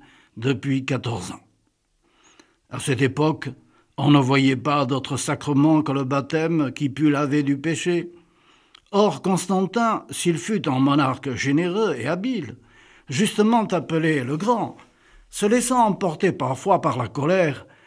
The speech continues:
a des accès de cruauté étonnants. Ce fut au point, par exemple, que, sur des soupçons injustes, il fit mourir l'un de ses fils, Crispus, et sans beaucoup plus de raison, sa femme, Fausta,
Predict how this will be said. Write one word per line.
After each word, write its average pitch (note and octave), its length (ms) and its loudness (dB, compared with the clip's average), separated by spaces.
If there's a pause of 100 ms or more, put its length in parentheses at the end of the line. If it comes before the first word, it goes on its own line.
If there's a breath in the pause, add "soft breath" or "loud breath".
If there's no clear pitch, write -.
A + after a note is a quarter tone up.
(180 soft breath)
a G#3+ 100 4
des G3 240 4
accès F#3 420 2
de D3+ 140 0
cruauté D#3 840 0
étonnants. - 480 -8 (560)
Ce E3+ 140 -2
fut D3 260 -2
au D3 80 0
point, F3 240 0
par C3 220 -4
exemple, D3+ 500 -4 (400 soft breath)
que, F#3 160 4
sur D#3 260 0
des C3+ 140 2
soupçons D3 440 -2
injustes, D#3 720 -2 (280 loud breath)
il E3+ 180 2
fit F3 180 2
mourir D3+ 460 4
l'un G#3 140 2
de F3+ 120 -2
ses F3+ 240 -2
fils, F#3+ 500 -6
Crispus, G3 840 -6 (500 soft breath)
et E3 180 4
sans E3+ 200 4
beaucoup D#3+ 320 4
plus E3 140 2
de C3+ 60 0
raison, D3 480 2
sa F#3 220 0
femme, F#3 420 0
Fausta, F#3+ 600 -4